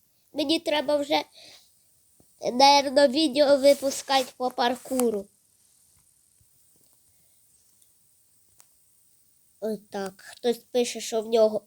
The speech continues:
він на комп'ютері грає. Так, ну і ладно.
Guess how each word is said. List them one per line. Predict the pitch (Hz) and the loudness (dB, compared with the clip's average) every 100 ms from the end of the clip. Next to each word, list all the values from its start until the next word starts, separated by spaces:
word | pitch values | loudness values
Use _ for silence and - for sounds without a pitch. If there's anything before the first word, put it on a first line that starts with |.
| - | -8
він | 214 220 220 | -2 -2 0
на | 208 | -2
комп'ютері | 214 190 - 294 302 285 285 | -2 -6 -4 -4 -2 0 0
грає. | 254 254 254 240 240 - - _ _ | 0 -2 -2 -2 -4 -16 -20 _ _
Так, | - 196 _ - - _ - | -18 -18 _ -20 -20 _ -8
ну | 233 | -6
і | 202 | -6
ладно. | 190 - - | -8 -14 -20